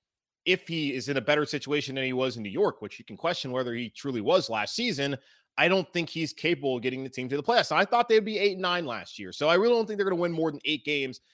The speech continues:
if Sam Darnold's here next season. And that, honestly, knowing how things have played out in the N F L, at least with the N F C South right now, where the Saints don't have a quarterback, Tampa might be leaning on Blaine Gabbert, and Atlanta has Matt Ryan, and I don't know how much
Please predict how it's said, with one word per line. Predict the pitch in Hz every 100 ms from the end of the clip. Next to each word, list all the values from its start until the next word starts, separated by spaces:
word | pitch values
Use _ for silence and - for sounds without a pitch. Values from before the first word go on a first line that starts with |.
| _ _ 160
if | 156
Sam | 160 151
Darnold's | 139 131 123
here | 131
next | 120 -
season. | 233 135
And | 147
that, | 196 247 175
honestly, | 240 285 - 285 277 - _ _ _ _ 113
knowing | 156 226 240
how | 202 214 208
things | - 214 202
have | 202
played | - 196
out | 180 190 196 -
in | 180
the | 190
N |
F | 190 -
L, | 185 185 185 175 160
at | 180
least | 196
with | 156
the | 170 165
N | 165
F | 185
C | - 175 175
South | - 160 185
right | 190 185
now, | 190 185 180
where | 135
the |
Saints | - 160 175 -
don't | 175
have | 170
a | 156
quarterback, | - 175 165 160 -
Tampa | 156 160 160
might | 160 156
be | 151
leaning | 160 160 151
on | 127
Blaine | 135 123
Gabbert, | 156 175 170 151 _ _ -
and | 139
Atlanta | 117 151 160 147
has | 147 151 139 - _ _
Matt | 127 156 139
Ryan, | 139 156 160
and | 131
I | 131
don't | 156
know | 151 139
how |
much | 160 -